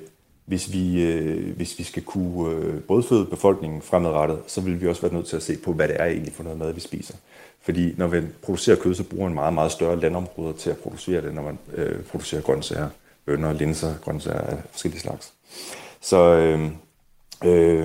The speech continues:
men nu for at vende tilbage til det studie, jeg skrev om her, så, øh, så viste det studie, at hvis vi lægger de her ting om, så kan vi godt komme op på brødføde mennesker, vi bliver, når, når befolkningen topper. Det kan godt lade sig gøre. Så det er ikke en, en, en sag om, at vi er ved at løbe tør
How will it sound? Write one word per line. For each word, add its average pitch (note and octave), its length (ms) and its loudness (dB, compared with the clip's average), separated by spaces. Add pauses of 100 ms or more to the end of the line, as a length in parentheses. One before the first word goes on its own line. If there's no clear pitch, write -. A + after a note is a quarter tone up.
men E2 140 0
nu A#2+ 120 8
for B2 160 6
at A2 60 10
vende G2 120 6
tilbage G2 200 6
til G2 100 0
det G2+ 100 2
studie, G2 300 0
jeg D#2+ 80 2
skrev E2+ 200 6
om C#2+ 120 4
her, C#2+ 140 0 (420)
så, G2 380 8
øh, E2 540 4 (240)
så G2+ 120 0
viste G#2 280 0
det G2+ 100 2
studie, G2 400 0 (100)
at E2 160 0
hvis F2+ 260 -4
vi F#2+ 60 2
lægger F2 240 4
de A2+ 100 -4
her G#2 80 4
ting G2+ 320 2
om, F2 120 6 (520)
så - 80 -2
kan G2+ 140 -4
vi G2+ 80 0
godt G2 200 8
komme F2 220 0
op E2 140 -2
på E2+ 140 2
brødføde D#2 480 -2 (260)
mennesker, D#2 280 -6
vi D#2+ 80 -8
bliver, D#2 220 -4
når, D2 340 -6
når D2+ 80 -6
befolkningen D2 520 -6
topper. D2 300 0 (180)
Det - 80 -4
kan F#2 100 -4
godt E2+ 160 2
lade F2+ 100 -6
sig - 100 -2
gøre. - 180 -6 (460)
Så G2+ 120 -4
det F#2 160 4
er F#2 40 6
ikke G#2 160 4
en, F2+ 140 0
en, E2 360 -4
en D#2+ 80 -6
sag F#2 240 2
om, E2+ 160 -2
at D#2+ 140 -6
vi E2 60 -4
er D#2+ 40 -4
ved E2+ 100 0
at D#2+ 80 0
løbe D#2+ 180 -4
tør F2 180 4